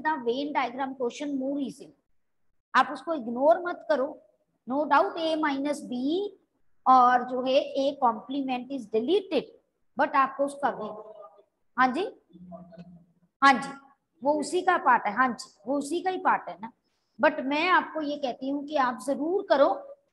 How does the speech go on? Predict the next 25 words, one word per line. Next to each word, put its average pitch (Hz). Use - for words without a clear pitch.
उससे 330
Venn 254
diagram 311
questions 302
easy 294
हो 311
जाते 294
हैं 392
और 277
आपकी 277
calculations 254
easy 208
हो 208
जाती 190
हैं। -
ठीक 320
है 403
जी, 349
मैं 311
थोड़ा 381
सा 359
इसीलिए 294
बता 240
रही 214
हूँ। 190